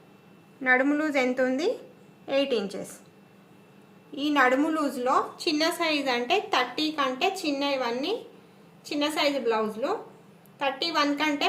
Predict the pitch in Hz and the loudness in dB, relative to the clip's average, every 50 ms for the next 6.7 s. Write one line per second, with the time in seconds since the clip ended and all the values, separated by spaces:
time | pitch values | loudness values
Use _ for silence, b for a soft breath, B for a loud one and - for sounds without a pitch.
0 | 370 - 330 277 269 277 285 311 294 285 262 262 269 302 392 523 - - - - | 0 2 2 4 4 4 2 2 2 0 0 0 0 0 0 0 0 -2 -10 -18
1 | - - - - - - - - - - - - - - - - - - - - | -20 -20 -20 -20 -20 -20 -20 -20 -20 -20 -20 -20 -20 -20 -20 -20 -20 -20 -20 -20
2 | - - - - - - - - 311 302 269 302 302 311 370 294 262 262 254 247 | -20 -20 -20 -20 -20 -20 -12 -4 -2 -2 0 0 -2 0 2 2 2 2 2 0
3 | 240 226 220 202 190 202 190 202 - - - - - - - - - - - - | 0 0 0 -2 -6 -10 -12 -12 -12 -14 -16 -20 -20 -20 -20 -20 -20 -20 -20 -20
4 | - - - - - - - - 269 285 294 285 277 233 277 277 294 294 - 339 | -20 -20 -20 -20 -20 -16 -6 -4 0 2 2 2 2 2 0 -2 -2 -2 -2 -2
5 | 349 349 349 - 285 277 277 277 269 262 269 - 233 220 214 240 311 453 508 - | -2 -2 0 0 0 0 2 2 0 0 0 0 -2 0 0 2 2 2 0 0
6 | - - - - - - - - 262 269 277 285 330 | -4 -12 -18 -20 -20 -20 -16 -6 -2 0 0 2 0